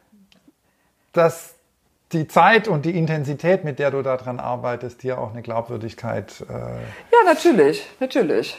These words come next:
Speaker 1: vermittelt.
Speaker 2: Ja,
Speaker 1: Ja,
Speaker 2: ja, ja.
Speaker 1: ja. Schönes Schlusswort.
Speaker 2: Okay.
Speaker 1: <laughs> Justina, vielen Dank. Das war ein spannendes Gespräch in,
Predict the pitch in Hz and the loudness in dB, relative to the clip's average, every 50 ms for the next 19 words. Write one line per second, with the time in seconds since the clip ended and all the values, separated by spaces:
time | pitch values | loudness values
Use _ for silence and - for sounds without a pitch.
0 | - - - - 117 202 160 - - 113 104 - - 214 202 165 127 131 127 - | -20 -16 -8 -2 2 4 4 4 2 -2 -6 -6 0 2 2 4 4 2 2 -2
1 | - - 208 190 - - - - 135 - - - - - _ _ _ _ _ _ | -6 -6 -6 -6 -6 -6 -8 -6 -6 -6 -6 -8 -12 -18 _ _ _ _ _ _
2 | _ _ _ _ _ _ _ _ _ _ _ _ _ _ _ _ _ _ _ _ | _ _ _ _ _ _ _ _ _ _ _ _ _ _ _ _ _ _ _ _
3 | _ _ _ _ _ _ _ _ _ _ _ _ _ _ _ _ _ _ _ - | _ _ _ _ _ _ _ _ _ _ _ _ _ _ _ _ _ _ _ 0
4 | 123 120 120 120 110 139 156 143 - - 123 107 95 - - _ _ _ _ _ | 2 2 2 2 0 0 -2 -2 0 0 -2 -2 -2 -4 -12 _ _ _ _ _
5 | _ _ _ _ _ _ _ _ _ - - - - - 349 403 208 151 131 - | _ _ _ _ _ _ _ _ _ -4 -2 -2 2 4 4 4 4 4 0 -4
6 | - _ _ _ - - - 175 160 - - - - - - 190 - - - - | -12 _ _ _ -16 -2 2 2 2 4 4 2 0 2 2 0 0 0 -2 -8
7 | 202 - - - 185 - - - - - - - - 160 160 156 - 190 180 185 | -10 -10 -10 -10 -10 -12 -12 -14 -14 -12 -12 -2 2 2 2 2 2 2 2 4
8 | 175 156 - - 160 165 165 147 160 156 175 190 185 - - - - - - - | 2 0 0 0 -2 -2 0 0 0 0 0 -2 -4 -6 -14 -20 -20 -20 -20 -18
9 | _ - 139 139 - 143 143 143 143 147 - - - - 156 160 196 196 180 185 | _ -2 -2 0 2 2 2 2 2 -2 -4 -6 2 4 4 6 6 6 4 4
10 | 180 180 - 165 - - - 160 165 185 226 214 - - - _ _ _ _ _ | 4 2 0 -6 -8 -6 -2 0 0 2 0 0 -2 -8 -16 _ _ _ _ _
11 | _ _ _ _ - - - _ _ _ _ _ _ _ _ _ _ _ 151 143 | _ _ _ _ -20 -20 -20 _ _ _ _ _ _ _ _ _ _ _ 0 0
12 | 135 139 131 123 | 0 0 -4 -8